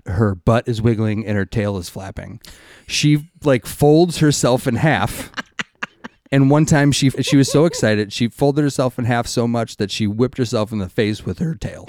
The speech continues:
Speaker 2: <laughs> She like tacos.
Speaker 1: Yeah. It's,
Speaker 2: Um,
Speaker 1: yeah.
Speaker 2: I love every part of that.
Speaker 1: But yeah, she's just, uh, she's eccentric.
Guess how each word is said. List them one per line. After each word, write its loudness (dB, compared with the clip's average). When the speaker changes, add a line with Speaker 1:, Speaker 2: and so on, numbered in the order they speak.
Speaker 2:
<laughs> -10
She -10
like -6
tacos. -8
Speaker 1:
Yeah. -2
It's, 2
Speaker 2:
Um, -8
Speaker 1:
yeah. -10
Speaker 2:
I -8
love -10
every -18
part -20
of -20
that. -20
Speaker 1:
But 0
yeah, 0
she's -4
just, -2
uh, 0
she's 2
eccentric. -2